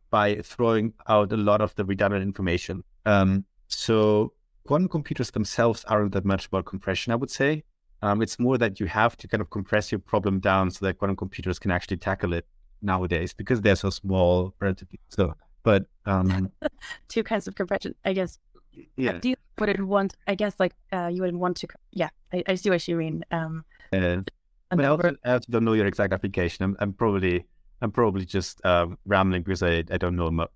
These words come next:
Speaker 1: enough to be <laughs> useful here.
Speaker 2: No, but that was really helpful in general, and I'm, uh, grateful for the presentation. And I, um, I will just continue, and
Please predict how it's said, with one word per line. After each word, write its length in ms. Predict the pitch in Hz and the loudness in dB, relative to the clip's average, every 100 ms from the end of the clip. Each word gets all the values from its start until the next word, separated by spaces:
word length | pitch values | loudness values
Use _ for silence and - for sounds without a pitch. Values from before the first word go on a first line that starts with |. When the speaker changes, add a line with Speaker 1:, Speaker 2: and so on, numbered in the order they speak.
| - - - | -18 -20 -6
Speaker 1:
enough 260 | 101 90 - 87 - | -2 -2 -6 -16 -12
to 80 | - | -6
be 100 | 92 | -4
<laughs> 60 | 117 | -2
useful 300 | - 95 - | -4 -2 -2
here. 200 | 139 101 107 - _ _ 233 | -2 -4 -6 -14 _ _ 0
Speaker 2:
No, 280 | 247 262 | 4 4
but 160 | 247 233 | 2 0
that 160 | 240 226 | 0 0
was 240 | 233 208 | -2 -2
really 220 | 208 220 | 0 0
helpful 520 | 208 196 - 196 185 - | 0 -2 -2 0 0 -2
in 140 | 185 180 | -4 -4
general, 360 | 175 180 175 | -2 -2 -2
and 180 | 170 170 | -2 -4
I'm, 280 | 165 170 165 | -6 -2 0
uh, 340 | 165 165 165 - _ - | 0 0 -2 -4 _ -10
grateful 420 | 180 175 185 180 | -8 -2 0 0
for 120 | 180 175 | 0 -2
the 140 | 170 | -4
presentation. 640 | - 180 175 160 165 165 165 | -6 -6 -4 -4 -4 -4 -4
And 140 | 160 | -4
I, 180 | 156 160 | -4 -4
um, 320 | 156 151 156 _ - | -4 -4 -8 _ -8
I 120 | 165 | -6
will 180 | 165 165 - | -4 -4 -6
just 180 | - - | -10 -6
continue, 480 | 170 170 170 175 - | -4 0 0 -2 -4
and 340 | 170 165 165 | -6 -4 -4